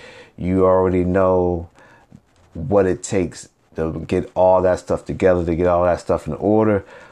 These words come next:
But that's all set and done. He's down there. He's gonna do great things in the name of the Lord. So look, we're back at it, and I do have a word for you.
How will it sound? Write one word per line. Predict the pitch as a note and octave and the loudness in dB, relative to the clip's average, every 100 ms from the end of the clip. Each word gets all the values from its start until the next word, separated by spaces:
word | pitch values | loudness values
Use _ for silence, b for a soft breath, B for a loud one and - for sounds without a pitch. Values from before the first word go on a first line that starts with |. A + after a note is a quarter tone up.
| B - | B -2
But | |
that's | F2 E2+ - | 0 0 -2
all | E2+ F2+ F#2 F2+ F2 E2+ | 0 2 4 2 0 -4
set | - - - G2 F#2 - | -10 -18 -4 0 0 0
and | D#2 D#2+ | -6 -2
done. | G2 G#2 G#2 F#2 | 0 0 -2 -2
He's | E2 D2+ | -6 -6
down | D2+ F#2 F#2 F#2+ F#2+ | -4 -2 0 0 0
there. | F#2 F2+ | 0 -2
He's | E2+ F2+ E2 | -2 -4 -4
gonna | F2 D#2+ | -6 -4
do | D2+ | -6
great | - F2+ F#2 F2 - | -4 -2 0 -2 -4
things | F2+ F#2 F2+ E2+ - B B B _ | -2 -2 -2 -4 -10 B B B _
in | E2+ | -4
the | E2 | -2
name | E2+ F2 F2+ | -2 -2 -2
of | F2 | -2
the | E2 | -2
Lord. | F2 G2 G#2 G#2 G2 B B B - | 0 2 2 0 -2 B B B -8
So | F#2+ | -2
look, | F2+ E2 C2+ | 0 0 -2
we're | D#2 F#2 | 0 0
back | D#2 E2 F#2+ G2 - | 0 0 2 0 -2
at | G2+ G2+ G2+ | 0 0 0
it, | G2+ - b b b | -2 -6 b b b
and | D2 D#2 | -6 -4
I | D2+ | -2
do | F2 G2+ | 2 2
have | G2 F2+ | 2 0
a | E2+ | 0
word | E2+ G2 G2 F2+ | 2 2 2 -2
for | - G2 G2 | -4 -2 0
you. | F#2+ F#2+ | 0 -2